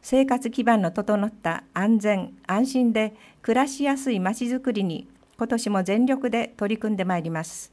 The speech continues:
皆様の一層のご支援、ご協力を賜りますようお願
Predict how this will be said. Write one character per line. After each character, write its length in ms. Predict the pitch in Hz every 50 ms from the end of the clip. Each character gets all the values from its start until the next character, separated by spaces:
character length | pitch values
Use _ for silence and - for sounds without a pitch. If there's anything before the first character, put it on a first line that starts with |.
| _ _ _ _ _ _ _ _ _ - - - - - _ -
皆 220 | 208 214 233 269
様 260 | 269 254 226 220 202
の 80 | 190 190
一 80 | 214
層 300 | 214 - - 285 277 269
の 120 | 247 240 233
ご 140 | 196 214 233
支 220 | 226 - 262 262
援、 240 | 240 220 170 - - -
ご 160 | 185 202 208 220
協 180 | - 247 254
力 240 | 240 254 254 - 233
を 100 | 202 202
賜 380 | 202 220 220 226 247 247 254 254
り 100 | 247 247
ま 120 | 240 254
す 160 | 254 - 208
よ 300 | 208 190 180 170 - - -
う 60 | - 180
お 20 |
願 120 | 208 214